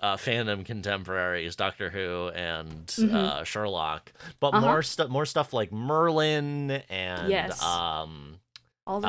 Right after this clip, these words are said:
Speaker 2: shows I
Speaker 1: uh,
Speaker 2: watched as a
Speaker 1: Once Upon a
Speaker 2: teenager.
Speaker 1: Time, like,
Speaker 2: <laughs>
Speaker 1: those s-, sorts of, like, serial stories that, like, nevertheless ha-, have a, like, overarching plot that they will do
Speaker 2: Mm-hmm.
Speaker 1: slowly. Um,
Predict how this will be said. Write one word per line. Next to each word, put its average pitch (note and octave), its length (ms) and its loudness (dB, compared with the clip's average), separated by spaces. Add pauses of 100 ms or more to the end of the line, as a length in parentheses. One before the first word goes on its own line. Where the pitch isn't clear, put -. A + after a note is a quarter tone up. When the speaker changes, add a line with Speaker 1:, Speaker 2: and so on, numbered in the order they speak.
Speaker 2:
shows D#2+ 180 6
I C#2+ 60 4
Speaker 1:
uh, C#2+ 60 4
Speaker 2:
watched - 260 2
as - 100 -4
a - 40 0
Speaker 1:
Once A#2+ 160 4
Upon A2 180 4
a A2 40 0
Speaker 2:
teenager. G#2+ 140 0
Speaker 1:
Time, C3+ 840 6 (240)
like, B2 180 4
Speaker 2:
<laughs> - 20 0
Speaker 1:
those C#3+ 460 6
s-, D3 100 -2
sorts D#3 320 4
of, B2 140 2
like, B2 260 2 (240)
serial E3+ 1300 4
stories B2+ 760 2
that, A#2 200 -2
like, A2 380 -4
nevertheless A2+ 800 -2
ha-, - 380 0 (300)
have G#2+ 600 4
a, A2+ 260 0
like, A#2+ 260 -4
overarching A2+ 640 -2
plot A#2 300 2
that G2+ 140 -6
they G2+ 120 -2
will F#2 140 -2
do F#2 120 -4
Speaker 2:
Mm-hmm. F2 80 -4
Speaker 1:
slowly. G#2+ 840 -4 (540)
Um, E2 600 0